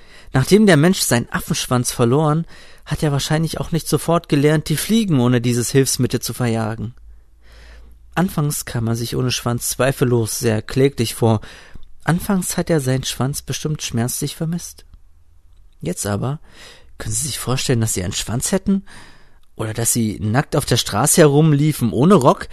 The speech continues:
Vielleicht tragen Sie noch einen Rock? Mir geht es ebenso. Ich kann mir keine Stadt ohne die grüne Mauer denken, kein Leben, das nicht in das Zahlengewand der Gesetzestafel gekleidet ist.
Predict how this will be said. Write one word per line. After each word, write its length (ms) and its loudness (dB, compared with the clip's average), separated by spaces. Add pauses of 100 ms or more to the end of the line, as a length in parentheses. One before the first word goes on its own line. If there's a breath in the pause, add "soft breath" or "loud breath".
(720 loud breath)
Vielleicht 400 -10
tragen 280 0
Sie 140 2
noch 160 0
einen 140 0
Rock? 300 0 (1200 loud breath)
Mir 180 0
geht 160 0
es 160 -2
ebenso. 400 -6 (640)
Ich 180 6
kann 240 4
mir 180 6
keine 300 0
Stadt 340 -2
ohne 200 2
die 80 0
grüne 300 4
Mauer 300 6
denken, 380 -2 (420 loud breath)
kein 260 6
Leben, 360 6
das 200 2
nicht 220 2
in 140 2
das 280 0
Zahlengewand 720 4
der 100 6
Gesetzestafel 800 0
gekleidet 540 -8
ist. 340 -14